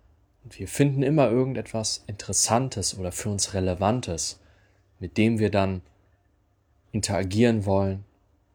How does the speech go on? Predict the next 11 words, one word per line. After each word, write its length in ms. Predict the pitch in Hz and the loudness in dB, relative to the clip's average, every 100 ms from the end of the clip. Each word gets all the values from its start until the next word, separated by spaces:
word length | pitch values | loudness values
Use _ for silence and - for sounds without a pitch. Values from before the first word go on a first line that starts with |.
| _ _ _ _ _ _ | _ _ _ _ _ _
mit 120 | 95 | -4
dem 180 | 98 98 | -2 0
wir 80 | 98 | 0
uns 140 | 92 | -4
beschäftigen 720 | - - 120 110 - 101 95 | -4 2 4 4 2 -4 -4
wollen. 360 | 92 92 90 90 - _ _ _ _ _ _ _ _ _ _ _ _ _ _ _ _ _ _ _ _ - _ _ _ _ _ _ _ _ _ _ _ _ _ _ _ | -2 -2 -2 -6 -14 _ _ _ _ _ _ _ _ _ _ _ _ _ _ _ _ _ _ _ _ -20 _ _ _ _ _ _ _ _ _ _ _ _ _ _ _
Und 140 | - 113 | -6 -2
über 240 | 104 98 | 2 4
allem 240 | 107 117 | 4 2
steht 480 | 110 - 117 113 113 | 0 -2 4 4 2
eine 460 | 98 98 98 98 | -2 0 0 0